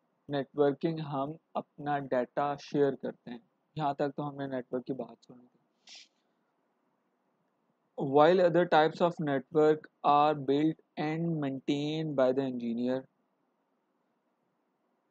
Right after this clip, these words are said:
दूसरे नेटवर्क जो हैं वो बिल्ड, बनाए जाते हैं और मेंटेन किए जाते हैं by the engineers, जो टेलीकॉम इंजीनियर्स होते हैं, सॉफ्टवेयर इंजीनियर्स होते हैं,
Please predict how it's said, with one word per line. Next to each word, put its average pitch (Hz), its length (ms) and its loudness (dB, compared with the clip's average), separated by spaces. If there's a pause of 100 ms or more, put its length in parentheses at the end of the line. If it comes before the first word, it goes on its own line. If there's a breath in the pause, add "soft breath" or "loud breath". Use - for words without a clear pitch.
दूसरे 147 500 2
नेटवर्क 156 480 0
जो 151 180 -2
हैं 139 300 -4 (760)
वो 147 180 2
बिल्ड, 135 400 2
बनाए 131 380 -4
जाते 147 320 0
हैं 143 60 -6
और 139 120 -6
मेंटेन 139 480 -6
किए 139 220 0
जाते 127 300 -2
हैं 135 60 -6
by 127 240 -4
the 135 140 -4
engineers, 135 640 -4 (640)
जो 131 60 -8
टेलीकॉम 135 480 -4
इंजीनियर्स 131 520 -8
होते 127 240 -10
हैं, 127 200 -12
सॉफ्टवेयर 135 400 -8
इंजीनियर्स 127 500 -14
होते 127 260 -12
हैं, 139 100 -14